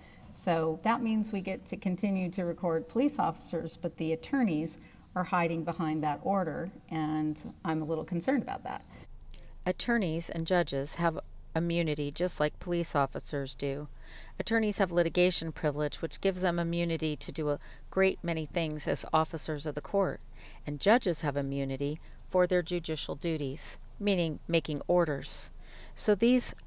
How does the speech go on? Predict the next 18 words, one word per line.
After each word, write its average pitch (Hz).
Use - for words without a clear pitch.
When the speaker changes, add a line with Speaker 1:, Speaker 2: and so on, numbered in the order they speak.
Speaker 2:
orders 185
that -
say 170
there 160
can 165
be 165
no 165
recording 165
in 151
public 143
courthouses 160
came 220
from 202
a 185
judge, 151
not 214
public 202
policy 156